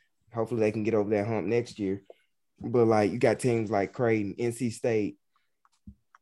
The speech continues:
teams, like, you know, whose men's programs have been good in the past.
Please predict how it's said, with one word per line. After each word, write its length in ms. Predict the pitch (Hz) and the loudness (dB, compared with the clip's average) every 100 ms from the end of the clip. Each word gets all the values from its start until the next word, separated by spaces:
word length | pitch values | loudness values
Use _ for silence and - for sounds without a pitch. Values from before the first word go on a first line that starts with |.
| _ _ _ | _ _ _
teams, 460 | - 135 123 120 113 | 0 2 2 0 0
like, 240 | 117 104 | 0 0
you 100 | 120 | 0
know, 280 | 131 113 110 | 0 2 2
whose 220 | 120 127 | 0 -2
men's 400 | 110 120 135 131 | 0 2 2 0
programs 500 | 127 113 104 107 107 | 0 -2 0 -2 -2
have 160 | 120 107 | -4 -2
been 220 | 113 110 | -4 -2
good 260 | 110 110 107 | 0 0 2
in 100 | 104 | 0
the 60 | |
past. 540 | 98 117 104 101 101 | -2 0 0 -2 -4